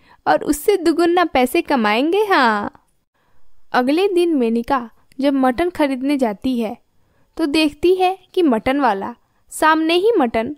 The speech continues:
रखकर आधे दाम में बेच रहा था। इतने सस्ते मटन देखकर मेनिका कहती है, "भाई साहब, आज आप ये वाला मटन तौल दो।"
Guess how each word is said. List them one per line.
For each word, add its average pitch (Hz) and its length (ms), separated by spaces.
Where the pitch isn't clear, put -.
रखकर 247 400
आधे 294 340
दाम 240 220
में 262 200
बेच 226 260
रहा 208 240
था। 196 220
इतने 339 320
सस्ते 294 420
मटन 277 380
देखकर 208 520
मेनिका 202 440
कहती 294 420
है, 320 260
"भाई 247 280
साहब, 330 520
आज 277 220
आप 381 200
ये 254 240
वाला 277 240
मटन 233 380
तौल 208 300
दो।" 208 260